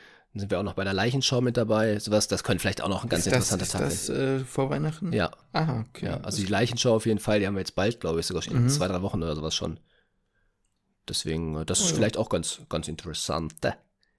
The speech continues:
Speaker 2: Ja, finde ich auch
Speaker 1: Interessant.
Speaker 2: klasse. Finde ich klasse.
Speaker 1: Super.
Speaker 2: Finde ich klasse, super. Okay,
Speaker 1: Erst
Speaker 2: Lukas.
Speaker 1: ein super, super letzter Wort, ein schöner Abschluss, ein schöner, äh, Ausblick in die Zukunft,
Speaker 2: Mhm.
Speaker 1: würde ich sagen.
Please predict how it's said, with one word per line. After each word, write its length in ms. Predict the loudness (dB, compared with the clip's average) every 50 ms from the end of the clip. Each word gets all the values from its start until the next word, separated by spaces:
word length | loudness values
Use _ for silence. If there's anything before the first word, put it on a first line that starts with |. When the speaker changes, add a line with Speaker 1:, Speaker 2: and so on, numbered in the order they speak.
| _ _ _ -6
Speaker 2:
Ja, 100 | -6 -6 -6 -8 -6
finde 160 | -4 0 2
ich 60 | 4 4
auch 40 |
Speaker 1:
Interessant. 300 | 2 2 2 -2 -2 -2
Speaker 2:
klasse. 160 | -4 -6 -8 -10 -10 -2
Finde 200 | 2 2 2 2
ich 40 | 2
klasse. 320 | 0 -2 -2 -2 -4 -8 -10
Speaker 1:
Super. 380 | -8 -6 -4 -2 -2 -4 -4 -6 -10
Speaker 2:
Finde 160 | -8 -6 -4
ich 100 | -4 -2
klasse, 260 | -2 -2 -2 -2 -2 -2
super. 340 | -2 -2 -2 -2 -2 0 0
Okay, 180 | 0 0 0 0
Speaker 1:
Erst 160 | 2 2 2
Speaker 2:
Lukas. 140 | 0 0 -2
Speaker 1:
ein 80 | -2 -2
super, 380 | -2 -2 0 0 0 -2 -2 -6
super 300 | -8 -10 -4 0 2 2
letzter 240 | 2 2 0 2 2
Wort, 200 | 4 2 2 2
ein 100 | -2 0
schöner 200 | 2 2 2 2
Abschluss, 400 | 2 0 2 2 2 2 0 -2 -10 -16 -12 -8
ein 60 | -4 0
schöner, 540 | 4 4 6 6 6 4 4 2 2 2 0 0 0 0 0 0 0 -2 0
äh, 40 | 4
Ausblick 380 | 6 6 6 6 4 0 2
in 80 | 2 0
die 60 | 2
Zukunft, 440 | 0 -2 -4 -4 -4 -6 -6 -8 -14 -8
Speaker 2:
Mhm. 220 | -2 0 2 2
Speaker 1:
würde 120 | 2 2
ich 60 | 2 0
sagen. 280 | -2 -4 -4 -4 -8